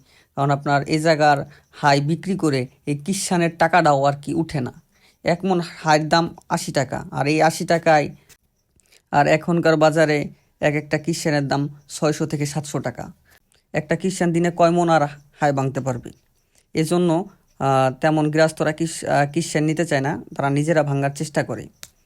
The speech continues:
আহ, আজকে ধরেন আমাদের দুটা কিষান নিছে,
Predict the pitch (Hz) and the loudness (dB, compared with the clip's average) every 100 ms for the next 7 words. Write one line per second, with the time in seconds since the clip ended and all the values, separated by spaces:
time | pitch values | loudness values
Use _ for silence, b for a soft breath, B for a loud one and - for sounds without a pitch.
0 | _ _ _ _ _ 135 135 - 160 - | _ _ _ _ _ -2 0 2 2 0
1 | 196 165 165 170 165 160 165 156 170 165 | 0 2 2 2 2 2 0 0 0 0
2 | 165 - - 160 165 165 196 | -2 -4 0 2 2 0 -6